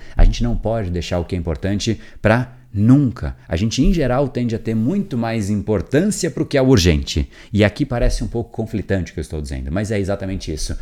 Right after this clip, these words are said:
O que é urgente, urge. O que é urgente tem um problema se a gente não fizer, logo a gente faz isso. Só que aquilo que é importante, por exemplo, a sua família,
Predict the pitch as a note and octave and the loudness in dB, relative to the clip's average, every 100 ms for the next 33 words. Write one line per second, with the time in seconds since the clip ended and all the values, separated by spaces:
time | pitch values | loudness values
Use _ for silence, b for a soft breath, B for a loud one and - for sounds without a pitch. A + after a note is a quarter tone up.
0 | B G2 - G#2 E2+ F2+ A2 - - - | B -2 2 2 2 0 -2 -2 -6 -2
1 | - G#3+ C#3+ E2+ D2+ B - - F#2+ D#2 | 4 6 6 2 -2 B -10 -4 -2 -2
2 | G2 C#3 D3+ C3 B G#2 A2 F2+ - C3+ | -4 -2 -4 -6 B -2 0 0 4 6
3 | C3+ G2 E2+ E2+ - F2 G2+ F2+ G2+ B2 | 4 2 -4 -6 -4 -4 0 4 4 2
4 | - B2 C3 D3 C#3+ C#3+ D3+ - - - | 0 4 6 4 0 -6 -6 -4 4 4
5 | B2+ G#2+ A2+ - B2+ B B - E3+ E3+ | 4 0 -2 -6 -8 B B -6 -4 -4
6 | D#3+ F3+ E3 E3 F3 E3+ F3+ - F#3 G2+ | -2 -2 0 -2 -2 -2 -4 0 2 0
7 | - - G#2+ G2+ E2+ E2+ C3+ C#3 - - | -2 -4 0 2 4 4 4 0 -4 -8
8 | D2 D#2 E2+ F2+ E2 E2 | -4 -2 -2 0 0 -2